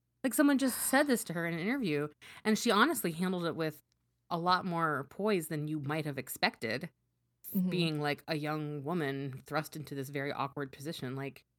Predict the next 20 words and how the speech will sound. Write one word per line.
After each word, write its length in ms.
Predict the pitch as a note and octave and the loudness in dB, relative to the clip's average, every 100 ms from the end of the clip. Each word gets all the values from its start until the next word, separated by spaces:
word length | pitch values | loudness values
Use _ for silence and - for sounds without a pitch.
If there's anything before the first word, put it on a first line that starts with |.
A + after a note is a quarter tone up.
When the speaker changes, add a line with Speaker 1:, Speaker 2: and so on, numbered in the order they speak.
| _ _ _ _ | _ _ _ _
Speaker 1:
it's 180 | E3+ - | -10 -8
just, 200 | F3+ - - | -10 -12 -6
it's 180 | G3 - | -6 -2
just 200 | G#3 - | -4 -6
crazy 420 | - G#3+ A#3 E3 | 6 6 8 2
that 140 | C#3+ | 2
it's, 360 | C#3+ - - - _ _ _ _ _ _ _ _ _ _ _ | -2 -4 -6 -8 _ _ _ _ _ _ _ _ _ _ _
you 180 | E3 F3+ | -4 -2
know, 220 | D3 B2 - _ _ - | 0 -2 -4 _ _ -10
acceptable 600 | C3+ - A#3+ - D#3 C3+ | -6 2 2 2 -2 -2
for 160 | - | -2
men 520 | D#3+ D#3 D#3+ D#3+ D3+ D3+ - - | -2 2 2 0 -2 -4 -8 -8
interviewing 540 | F3 F#3+ E3 D3+ D3 D3+ | 0 2 2 0 0 -2
young 420 | D3 D3 D3 C3+ - _ _ _ _ | -2 -4 -4 -8 -12 _ _ _ _
pop 320 | - F3 - - | 0 0 0 -6
stars 340 | C3+ C3+ B2+ | -2 0 0
to 140 | - D#3+ | -4 -8
say 440 | - E3 F3+ F#3 | 0 2 2 0
these 260 | D3 G#2 - | -2 -8 -6
things. 600 | - - F2 - - | -8 -6 -10 -10 -14